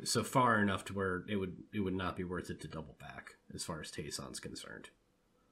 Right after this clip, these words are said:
Um, then I, I, I think we, I think we see if they have any identifying markers or things along those lines, and bury 'em, and then we gotta keep going.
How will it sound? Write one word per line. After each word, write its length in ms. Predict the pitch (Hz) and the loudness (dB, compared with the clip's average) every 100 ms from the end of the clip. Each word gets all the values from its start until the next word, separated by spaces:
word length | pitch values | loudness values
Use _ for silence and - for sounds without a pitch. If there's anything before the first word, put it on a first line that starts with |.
| _ _ _ _ _ _ _ _ - | _ _ _ _ _ _ _ _ -4
Um, 560 | 107 104 98 95 92 - _ _ | 2 4 4 2 -2 -6 _ _
then 440 | 110 101 98 90 - _ _ _ _ _ _ _ _ _ _ _ _ _ _ _ _ _ _ _ _ _ _ _ _ | 0 2 2 -2 -8 _ _ _ _ _ _ _ _ _ _ _ _ _ _ _ _ _ _ _ _ _ _ _ _
I, 180 | - 123 - | -6 -6 -4
I, 140 | 147 139 - | -2 -2 -2
I 80 | 135 | -2
think 240 | - 151 | 0 -2
we, 180 | 90 71 - _ _ _ _ _ _ _ _ _ - | -2 -4 -8 _ _ _ _ _ _ _ _ _ -4
I 80 | 110 | -2
think 240 | 127 131 | -2 -2
we 80 | 143 | 0
see 200 | - 123 | 0 0
if 100 | 120 | -2
they 80 | 110 | -2
have 220 | 117 104 | -2 -2
any 220 | 101 120 113 | -2 -2 0
identifying 720 | 95 92 107 104 101 98 90 | -2 -2 -4 -4 -6 -6 -6
markers 760 | 92 - 120 110 - - - 98 | -8 -6 -6 -4 -4 -4 -6 -6
or 240 | 101 98 - - | -8 -8 -14 -6
things 260 | 107 101 | -4 -2
along 300 | 101 101 104 | -4 -4 -2
those 300 | 104 98 95 | -2 -4 -6
lines, 580 | 82 90 117 131 135 - - _ _ _ _ _ _ _ - | -10 -8 -8 -6 -4 -6 -8 _ _ _ _ _ _ _ -6
and 220 | 104 95 67 95 | -4 -4 -6 -6
bury 280 | 98 95 123 | -2 0 2
'em, 240 | 139 139 85 | 2 2 2
and 140 | 104 | 0
then 300 | 104 101 98 | 0 -2 -4
we 80 | 104 | -4
gotta 220 | 123 120 | -2 -2
keep 220 | 98 104 - | -2 -6 -6
going. 360 | 104 101 101 | -6 -4 -8